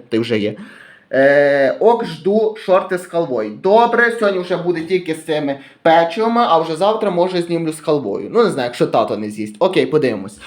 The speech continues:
О, до речі, завтра вже мама приїхає. Я в шоці. Думав, вона приїде, блін. Як це швидко дні пройшли, рахуйте. Я думав, вона буде в п'ятницю, а вона каже, що вона в четвер буде. Ну, четвер так четвер, після обіду. Ну,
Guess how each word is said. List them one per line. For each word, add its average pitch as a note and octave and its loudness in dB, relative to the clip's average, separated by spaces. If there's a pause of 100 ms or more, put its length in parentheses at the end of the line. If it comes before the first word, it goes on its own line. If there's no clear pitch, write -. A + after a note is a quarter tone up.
(160)
О, F3 4
до D3+ 2
речі, C3 0 (220)
завтра D3+ 2 (140)
вже C3+ -2
мама D3+ 0
приїхає. A#2 -4
Я C#3+ 2
в D3 -4
шоці. D3 -2
Думав, D#3+ -2
вона E3+ 0
приїде, F3+ -2
блін. F3+ -4 (340)
Як D3+ 0
це F#3 -2
швидко E3+ -2
дні C3+ -4
пройшли, A2 -4
рахуйте. G#2+ -8 (180)
Я F#3 0
думав, A#3 4
вона A#3 2
буде A3+ 0
в G#3+ -8
п'ятницю, C#3+ 0 (260)
а D3 2
вона G3+ 0 (320)
каже, F#3+ 0
що - -8
вона F#3 0
в F3 -6
четвер B2+ -2
буде. A2 -8
Ну, C4 0
четвер F#3 0
так - -8
четвер, - -2
після D#3 2
обіду. B2 0
Ну, A3 -2